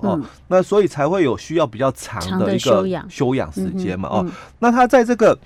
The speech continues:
Speaker 1: 这个复健的一个部分哦，在我们这个解释令里面，他就讲，那这个复健咯，它是属于后续的哦，这个医治行为哦。
Speaker 2: 嗯。
Speaker 1: 那但是哦，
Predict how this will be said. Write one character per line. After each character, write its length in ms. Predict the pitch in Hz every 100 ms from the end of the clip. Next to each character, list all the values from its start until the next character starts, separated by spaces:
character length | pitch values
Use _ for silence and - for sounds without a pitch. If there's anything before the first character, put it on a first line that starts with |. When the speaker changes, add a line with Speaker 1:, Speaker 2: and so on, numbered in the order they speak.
| - - - _
Speaker 1:
这 100 | -
个 120 | 220 185
复 340 | - 285 226
健 360 | 165 247 185 139
的 140 | 135
一 60 | 139
个 400 | 139 120 87 90 _ _
部 200 | - 175
分 220 | 135 185 127
哦， 180 | 120 98
在 160 | 208
我 80 | 220
们 160 | 139 135
这 140 | 202
个 120 | 165
解 220 | 139 123 92
释 140 | 175
令 160 | 160 98
里 80 |
面， 140 | 104 123
他 120 | 143
就 140 | 151
讲， 160 | 143 110 - - -
那 140 | 214
这 100 | 277
个 80 | 247
复 220 | - 233
健 200 | 208 196
咯， 240 | 165 170 170
它 180 | - 202
是 140 | 226
属 300 | - 120 107
于 60 | 120
后 340 | 95 214 156
续 320 | - 202 147
的 160 | 110 95
哦， 200 | 104 - - - - _
这 100 | -
个 160 | 156 143 -
医 240 | 180 175
治 240 | - 185
行 300 | 123 107 101
为 200 | 101 90 -
哦。 160 | 117 190
Speaker 2:
嗯。 140 | 160 82 _
Speaker 1:
那 160 | 208 214 -
但 220 | 247 220
是 160 | 202 226
哦， 320 | 190 147